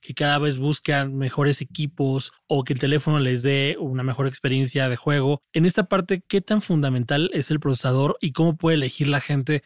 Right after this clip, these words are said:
el procesador adecuado para que pueda, si se quiere dedicar a eso o si lo quiere hacer nada más por hobby,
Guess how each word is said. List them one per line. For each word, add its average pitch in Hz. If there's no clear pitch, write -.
el 131
procesador 139
adecuado 147
para 127
que 120
pueda, 143
si -
se 127
quiere 202
dedicar 156
a 151
eso 165
o 135
si 123
lo 123
quiere 143
hacer 143
nada 147
más 143
por 120
hobby, 139